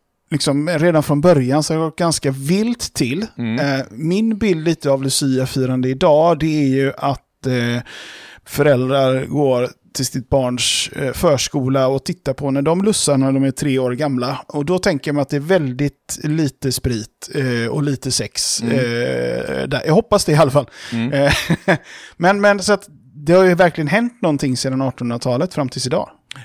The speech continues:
Speaker 2: Ja, och, och grejen är den att det som kommer hända nu på nittonhundratalet och tidigt tjugohundratal, även där så kommer ju Lucia-firandet att skifta karaktär ett flertal gånger. Vi kan ju någonstans ta som utgångspunkt nittonhundratjugosju,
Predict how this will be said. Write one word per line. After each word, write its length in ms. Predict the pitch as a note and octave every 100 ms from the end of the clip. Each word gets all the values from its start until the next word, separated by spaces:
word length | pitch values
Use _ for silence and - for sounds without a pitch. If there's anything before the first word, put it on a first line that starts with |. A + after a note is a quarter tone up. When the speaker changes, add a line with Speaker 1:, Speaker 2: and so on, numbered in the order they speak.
| -
Speaker 2:
Ja, 400 | G#2 A#2 C3 C3+
och, 220 | B2+ B2
och 80 | C3
grejen 240 | A2+ C#3
är 100 | B2+
den 180 | F#2 F#2
att 100 | F#2+ - _ _ A#2 A#2
det 100 | G#2+
som 140 | A2
kommer 160 | G2+ G#2+
hända 260 | G#2+ F#2
nu 120 | C3+
på 140 | - F#2
nittonhundratalet 1000 | F#2+ - E2+ E2+ E2 - F#2+ E2 A2 -
och 60 | -
tidigt 220 | G2 F2
tjugohundratal, 720 | G#2+ F2+ E2+ E2+ C3 B2+ A2+ - -
även 300 | G2+ G2+ G2
där 340 | A#2 C#3 C3
så 100 | -
kommer 200 | A#2 G#2+
ju 100 | G2
Lucia-firandet 600 | F#2+ - F2+ - E2+ D#2+
att 120 | D#2+
skifta 320 | - G2+ - D#2+
karaktär 580 | E2+ E2+ - G2 A#2+
ett 100 | G2+
flertal 840 | - - G#2+ F#2 - - D#3 D#3 G#2 - - - _
gånger. 500 | - C3 B2 F2+ D#2+ - - - -
Vi 100 | -
kan 120 | A#2+ C3+
ju 40 |
någonstans 540 | D3 D#3+ - A2 F#2+ -
ta 260 | A#2 E2+
som 180 | E2 E2+
utgångspunkt 760 | F#2+ - - D#2+ - F2+ E2 -
nittonhundratjugosju, 1040 | F2 D#2+ E2 C#2+ - D#2+ F2+ - - C#3